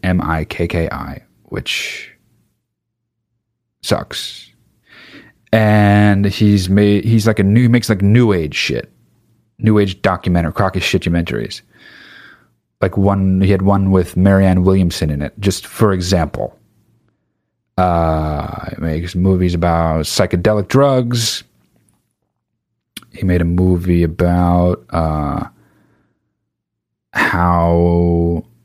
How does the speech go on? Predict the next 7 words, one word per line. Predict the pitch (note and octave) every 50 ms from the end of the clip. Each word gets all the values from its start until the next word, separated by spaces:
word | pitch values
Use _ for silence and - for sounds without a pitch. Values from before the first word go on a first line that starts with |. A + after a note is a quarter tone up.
| _ _ -
a | -
cursed | - - - A2 G2+ - - F#2+ F2
bone | G2+ G2+ A2 A2+ A#2+ A#2+ B2
from | G#2+ - G#2+ G#2
a | G2
Mayan | F#2+ F#2+ G2 G#2 G2+ G2+ G2 F#2
gravesite | - F#2 F#2 G2+ G#2+ A2+ G#2+ - - A#2+ A2+ A2+ A2+ A2+